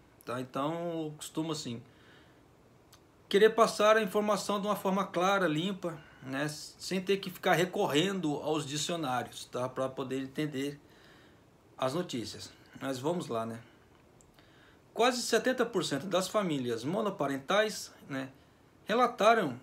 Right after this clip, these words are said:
ou esperam que a sua renda caia durante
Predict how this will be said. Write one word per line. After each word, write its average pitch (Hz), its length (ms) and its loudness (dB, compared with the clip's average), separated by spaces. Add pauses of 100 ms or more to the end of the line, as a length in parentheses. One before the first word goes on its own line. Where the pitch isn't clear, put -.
ou 170 140 2
esperam 175 560 0 (360)
que 180 120 -2
a 180 60 2
sua 185 260 0
renda 185 280 0
caia 170 360 0
durante 175 760 -2